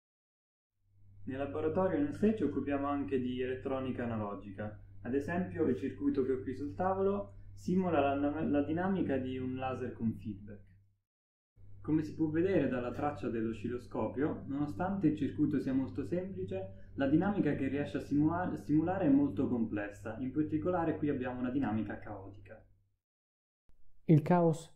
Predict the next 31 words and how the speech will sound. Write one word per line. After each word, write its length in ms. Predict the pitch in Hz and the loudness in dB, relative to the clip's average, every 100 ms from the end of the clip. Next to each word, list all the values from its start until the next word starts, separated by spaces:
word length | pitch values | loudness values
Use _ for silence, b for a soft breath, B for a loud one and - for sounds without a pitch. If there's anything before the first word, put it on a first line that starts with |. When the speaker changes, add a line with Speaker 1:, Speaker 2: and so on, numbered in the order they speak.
| - | 0
Speaker 2:
è 120 | 160 | 6
uno 180 | 180 180 | 10 12
dei 180 | 151 151 | 12 12
regimi 400 | 143 156 170 151 | 12 12 10 8
più 200 | 185 180 | 10 10
interessanti 920 | 147 143 127 - 120 113 113 117 113 | 10 8 6 4 0 0 2 2 4
che 120 | 131 | 4
un 100 | 120 | 6
sistema 360 | 135 - 143 | 4 6 6
dinamico 520 | 135 139 131 127 - 123 | 8 6 6 4 4 4
non 320 | 123 143 135 | 6 8 8
lineare 680 | 131 123 123 123 123 123 - | 6 4 2 2 2 0 2
può 100 | 127 | 4
mostrare. 680 | 117 - - 131 - 120 - - - - - - | 4 2 0 -2 -2 -4 -8 -18 -20 -20 -20 2
Per 140 | 151 143 | 6 8
questo, 600 | 208 202 160 143 - - - | 8 6 4 4 0 -8 4
all'interno 520 | 143 151 156 180 175 | 8 10 10 8 8
del 160 | 143 | 8
laboratorio 540 | 131 131 135 - 147 139 | 8 8 6 6 6 6
N 140 | 131 | 6
S 120 | 131 151 | 4 6
E 400 | 143 147 - - - | 6 2 -8 -20 -10
sviluppiamo 760 | - 160 165 175 170 147 143 | 4 8 8 8 10 10 10
algoritmi 720 | 139 139 151 156 - 127 120 | 10 10 10 8 6 4 2
e 520 | - 131 120 113 - - | 2 4 6 4 0 0
tecniche 400 | - 135 139 - | 4 6 6 6
analitiche 640 | 135 139 156 151 139 135 B B B B | 6 8 8 6 6 4 B B B B
per 360 | - 143 143 143 | 10 12 12 12
identificare 960 | 175 170 170 170 170 170 214 123 113 120 | 12 12 12 10 8 6 6 6 4 4
il 180 | 135 120 | 2 4
caos 600 | - 113 127 185 - | 4 4 4 2 -2